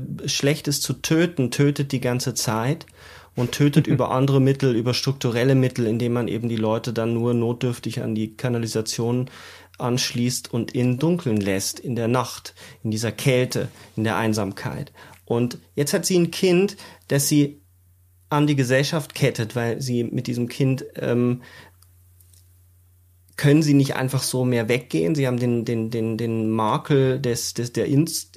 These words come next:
Speaker 1: des Inzest, äh, an sich. Und sie, sie, sie kann, so meine Interpretation, so ganz geht's noch nicht auf, aber das wäre der erste Versuch irgendwie, indem sie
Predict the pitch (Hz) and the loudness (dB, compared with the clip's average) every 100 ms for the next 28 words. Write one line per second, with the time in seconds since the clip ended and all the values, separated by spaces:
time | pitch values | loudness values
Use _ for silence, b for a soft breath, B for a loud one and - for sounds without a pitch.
0 | _ - 123 - 156 175 - 180 185 - | _ -6 -4 2 2 2 2 0 0 -4
1 | - _ - - - - - - 143 156 | -8 _ -20 -18 -16 -16 -16 -2 2 4
2 | 165 202 - - B B B B - 143 | 4 2 -2 -18 B B B B 0 2
3 | 139 151 147 151 147 147 143 139 139 139 | 4 2 2 4 4 4 0 -2 0 0
4 | 139 - 131 139 208 - 127 143 165 135 | 0 -4 0 4 2 2 2 4 6 4
5 | 127 170 165 175 170 170 170 170 - 165 | 4 4 2 0 -2 -2 0 0 0 0
6 | 165 208 220 - - 151 147 139 - 127 | 2 2 0 -4 -12 0 2 2 2 2
7 | 170 - 165 160 147 139 135 - 120 269 | 0 2 2 4 4 4 4 2 2 0
8 | 277 160 147 143 139 - 147 143 139 127 | -2 0 2 2 0 2 4 4 2 0
9 | - 139 139 139 135 117 143 202 139 160 | 0 -2 -2 0 0 2 2 0 -2 0
10 | 170 165 180 196 B B B B B _ | 0 0 0 0 B B B B B _
11 | _ _ _ _ _ _ - 147 156 175 | _ _ _ _ _ _ 0 4 4 4
12 | 165 165 165 - - | 4 4 4 0 -12